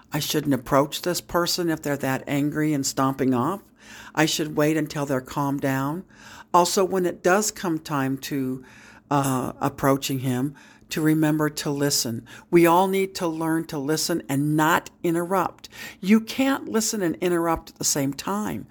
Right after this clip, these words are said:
So people who interrupt do so for a variety of reasons. Few of those reasons bring any value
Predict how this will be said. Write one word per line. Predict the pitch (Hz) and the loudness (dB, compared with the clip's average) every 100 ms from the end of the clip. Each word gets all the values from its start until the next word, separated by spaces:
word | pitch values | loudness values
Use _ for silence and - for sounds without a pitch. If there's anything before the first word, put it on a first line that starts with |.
| - - | -16 -14
So | - 202 | 2 2
people | 196 - 254 269 | 2 0 0 2
who | 233 220 | 2 2
interrupt | 196 185 180 185 185 - | 2 0 2 2 0 -2
do | 185 202 | 0 0
so | - 165 | 0 -2
for | - 165 156 | 0 0 0
a | |
variety | 147 143 143 151 151 165 | 2 4 4 4 2 0
of | 147 147 | -2 -2
reasons. | 156 180 175 127 123 - - - - - | -2 -2 -2 -2 -4 -6 -12 -20 -20 -20
Few | - 214 240 262 156 135 - - | -8 4 6 8 6 0 -8 -8
of | 147 143 | -4 2
those | 139 139 | 2 2
reasons | 143 143 139 139 139 | -2 -2 -2 -4 -4
bring | 143 139 139 - - _ - | 0 2 2 -2 -12 _ 2
any | 180 220 196 | 4 4 2
value | 160 151 156 170 147 110 - | 2 2 4 2 0 -4 -6